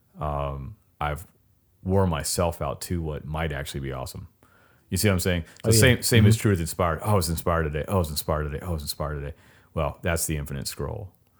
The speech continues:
Speaker 2: So then, like, I think with our last kind of point, what, uh, how, how do, what, what are some practices maybe where we could start to cultivate inspiration in a positive way that gets to that,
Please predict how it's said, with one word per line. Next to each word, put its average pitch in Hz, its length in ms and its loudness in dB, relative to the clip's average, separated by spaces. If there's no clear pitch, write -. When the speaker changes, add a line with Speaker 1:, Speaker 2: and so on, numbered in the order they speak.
Speaker 2:
So - 160 2
then, 104 420 6
like, 101 240 0
I 107 60 4
think 110 160 4
with 95 100 2
our 92 120 4
last 87 500 2
kind 98 160 2
of 80 100 -2
point, 98 300 0
what, 90 240 0
uh, 85 340 2
how, - 240 0
how - 180 0
do, 135 220 2
what, 110 160 -2
what 127 140 2
are 139 60 2
some 123 160 2
practices 95 420 0
maybe 87 300 0
where 82 180 -2
we 87 140 0
could 87 160 -4
start 78 280 -2
to 65 160 -2
cultivate 73 680 -4
inspiration 82 600 2
in 73 140 0
a 73 100 -2
positive 78 520 -2
way 69 180 -4
that 71 220 -8
gets 90 320 -2
to - 60 0
that, 73 200 -2